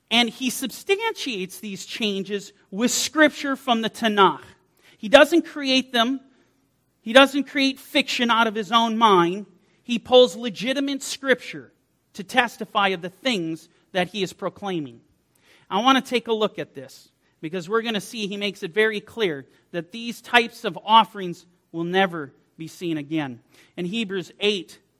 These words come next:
verse six, we read, "But now he has obtained a more excellent ministry." Speaking of Yeshua,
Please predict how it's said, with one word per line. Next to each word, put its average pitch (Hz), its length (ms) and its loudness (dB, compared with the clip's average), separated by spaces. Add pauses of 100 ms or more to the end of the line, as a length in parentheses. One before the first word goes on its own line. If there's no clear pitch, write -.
(520)
verse 180 220 -4
six, - 380 2
we 170 140 -12
read, 180 360 -6
"But 180 120 2
now 208 380 4
he 226 140 -10
has 220 140 4
obtained 247 480 0
a 196 60 4
more 233 320 4
excellent 240 460 -4
ministry." 233 480 -4
Speaking 269 480 -6
of 240 80 -2
Yeshua, 208 540 -4